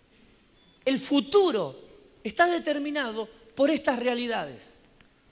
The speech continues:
por estas plataformas o por estos, como se dice ahora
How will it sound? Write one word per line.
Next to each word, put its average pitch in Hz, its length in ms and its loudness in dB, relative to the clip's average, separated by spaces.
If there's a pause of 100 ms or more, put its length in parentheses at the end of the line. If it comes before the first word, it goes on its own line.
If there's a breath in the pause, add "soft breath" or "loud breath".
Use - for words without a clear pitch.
(300)
por 240 180 4
estas 285 280 0
plataformas 339 1040 2 (1200)
o 240 180 2
por 262 260 8
estos, 302 460 -2
como 202 260 -2
se 220 180 -2
dice 247 320 -2
ahora 247 380 0